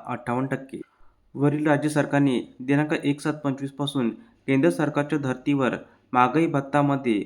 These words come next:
वाढ लागू करण्यात आलेली आहे. तर अशा प्रकारे सरकारी कर्मचारी संदर्भात अतिशय महत्त्वपूर्ण अपडेट या एपिसोडच्या माध्यमातून आपण पाहिली आहे. जर हा व्हिडिओ आपल्यास आवडला असेल तर चॅनलला नक्की सबस्क्राईब करा, लाईक करा, कमेंट करा आणि निश्चित नवीन नवीन अपडेट मिळण्यासाठी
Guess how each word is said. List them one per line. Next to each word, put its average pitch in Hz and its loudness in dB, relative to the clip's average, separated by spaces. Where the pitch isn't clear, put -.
वाढ 143 6
लागू 139 2
करण्यात 135 0
आलेली 123 0
आहे. 131 -2
तर 139 2
अशा 135 2
प्रकारे 151 0
सरकारी 147 2
कर्मचारी 143 -2
संदर्भात 139 -2
अतिशय 135 -4
महत्त्वपूर्ण 135 -2
अपडेट 127 0
या 151 4
एपिसोडच्या 147 0
माध्यमातून 139 0
आपण 139 -4
पाहिली 127 -2
आहे. 131 0
जर 147 4
हा 147 4
व्हिडिओ 160 6
आपल्यास 147 0
आवडला 139 2
असेल 135 -6
तर 147 -2
चॅनलला 135 2
नक्की 135 0
सबस्क्राईब 151 0
करा, 143 0
लाईक 135 2
करा, 135 2
कमेंट 139 0
करा 151 2
आणि 151 4
निश्चित 165 0
नवीन 156 4
नवीन 151 2
अपडेट 139 0
मिळण्यासाठी 139 -2